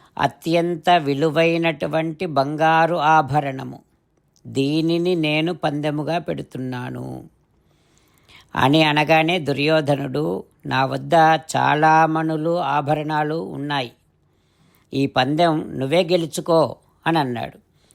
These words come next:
కానీ శకుని పాచికలు వేసి, "ధర్మజ, నువ్వు ఓడిపోయావు" అన్నాడు. ఇక ధర్మరాజు వెంటనే, "ఓ శకుని, నువ్వు మోసం చేస్తున్నావు"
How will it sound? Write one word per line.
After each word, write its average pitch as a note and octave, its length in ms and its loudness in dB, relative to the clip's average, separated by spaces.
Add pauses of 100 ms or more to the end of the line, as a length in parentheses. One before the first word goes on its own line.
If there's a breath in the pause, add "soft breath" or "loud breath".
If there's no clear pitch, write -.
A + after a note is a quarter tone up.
(180)
కానీ C3 500 2 (420 soft breath)
శకుని D#3 840 0 (240)
పాచికలు D#3+ 720 2
వేసి, C#3+ 720 -2 (340)
"ధర్మజ, E3 500 2 (340)
నువ్వు C#3+ 400 -4
ఓడిపోయావు" C3 880 0 (300)
అన్నాడు. C3 420 -12 (960 soft breath)
ఇక E3 120 0
ధర్మరాజు D3 640 4
వెంటనే, D3 440 0
"ఓ D3 180 0
శకుని, D#3+ 760 -2
నువ్వు C#3 200 -4
మోసం D#3 440 -2
చేస్తున్నావు" D3 1080 -2